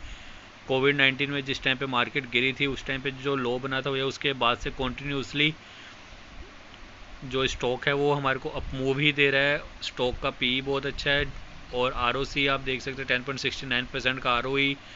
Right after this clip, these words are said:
बहुत अच्छा है। Continuously company की growth इतनी अच्छी आ रही है। तो friends, ये देख सकते हैं आप कि जिस time पे ये वो point है जब लो लगा था इसमें मार्च में, और उसके बाद से continuously हमारे को अप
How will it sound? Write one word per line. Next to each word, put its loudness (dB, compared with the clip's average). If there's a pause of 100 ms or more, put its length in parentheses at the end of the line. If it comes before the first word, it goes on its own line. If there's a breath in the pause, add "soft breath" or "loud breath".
(420 loud breath)
बहुत 2
अच्छा 0
है। 6
Continuously -2
company -4
की -2
growth -2 (720 loud breath)
इतनी 0
अच्छी 4
आ 6
रही 2
है। 2 (400)
तो -2
friends, 4
ये 4
देख 2
सकते -4
हैं 0
आप 0 (380)
कि 2 (720)
जिस -2
time 0
पे 2 (3250)
ये 6
वो 2
point 0
है 2
जब 2
लो 2
लगा 2
था 0
इसमें -2
मार्च 2
में, -2
और -2
उसके -2
बाद 0
से -4
continuously -2
हमारे 0
को -6
अप -4